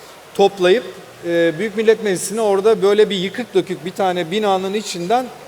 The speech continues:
yaratmışlar. Altmış günde herkesi taşımış, bütün o yol operasyonları, haberleşmeler,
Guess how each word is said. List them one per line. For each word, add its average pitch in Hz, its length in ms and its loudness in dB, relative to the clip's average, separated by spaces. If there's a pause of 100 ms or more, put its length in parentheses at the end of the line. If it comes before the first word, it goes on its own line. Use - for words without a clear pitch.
(420)
yaratmışlar. 220 640 6
Altmış 185 400 -2
günde 156 320 0 (180)
herkesi 180 480 -4
taşımış, 196 540 -4 (400)
bütün 175 280 -8
o 196 120 0
yol 180 240 4
operasyonları, 190 840 0
haberleşmeler, 185 1040 2